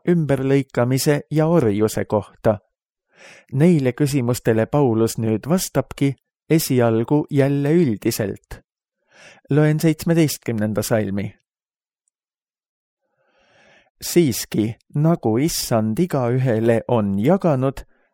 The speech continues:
nagu Jumal igaühe on kutsunud, nii ta jätkaku.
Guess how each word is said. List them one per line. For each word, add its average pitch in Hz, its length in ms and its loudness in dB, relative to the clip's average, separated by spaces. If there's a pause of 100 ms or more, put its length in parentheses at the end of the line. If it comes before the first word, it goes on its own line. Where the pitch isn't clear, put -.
nagu 147 340 2
Jumal 120 520 2
igaühe 120 680 -2
on 95 240 0
kutsunud, 143 720 -2 (200)
nii 165 300 2
ta 180 140 0
jätkaku. 185 600 -2